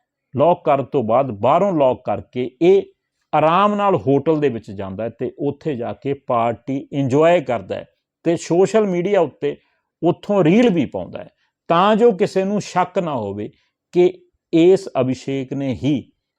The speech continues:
ਆਪਣੇ ਪਰਿਵਾਰ ਦਾ ਕਤਲ ਕੀਤਾ, ਆਪਣੇ ਮਾਤਾ, ਪਿਤਾ, ਭੈਣ ਤੇ ਨਾਨੀ ਦਾ ਕਤਲ ਕੀਤਾ। ਇਹ ਘਟਨਾ ਸਤਾਈ ਅਗਸਤ ਦੋ ਹਜ਼ਾਰ ਇੱਕੀ ਦੀ ਸੀ ਤੇ ਇਹ ਮਾਮਲਾ ਅਦਾਲਤ ਦੇ ਵਿੱਚ ਆ, ਜ਼ਿਲ੍ਹਾ ਅਦਾਲਤ ਦੇ ਵਿੱਚ ਚੱਲ ਰਿਹਾ।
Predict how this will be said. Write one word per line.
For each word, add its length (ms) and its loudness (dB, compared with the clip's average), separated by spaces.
ਆਪਣੇ 420 -4
ਪਰਿਵਾਰ 520 -4
ਦਾ 180 -4
ਕਤਲ 360 -12
ਕੀਤਾ, 300 -6
ਆਪਣੇ 360 -4
ਮਾਤਾ, 480 -4
ਪਿਤਾ, 420 -6
ਭੈਣ 420 -10
ਤੇ 220 -14
ਨਾਨੀ 380 2
ਦਾ 140 0
ਕਤਲ 320 -10
ਕੀਤਾ। 400 -16
ਇਹ 220 4
ਘਟਨਾ 340 -2
ਸਤਾਈ 540 2
ਅਗਸਤ 400 2
ਦੋ 360 2
ਹਜ਼ਾਰ 420 2
ਇੱਕੀ 360 0
ਦੀ 180 0
ਸੀ 340 -14
ਤੇ 280 -2
ਇਹ 160 8
ਮਾਮਲਾ 640 0
ਅਦਾਲਤ 460 0
ਦੇ 160 -6
ਵਿੱਚ 240 -10
ਆ, 60 -4
ਜ਼ਿਲ੍ਹਾ 380 2
ਅਦਾਲਤ 400 0
ਦੇ 120 -6
ਵਿੱਚ 220 -10
ਚੱਲ 340 -2
ਰਿਹਾ। 320 -8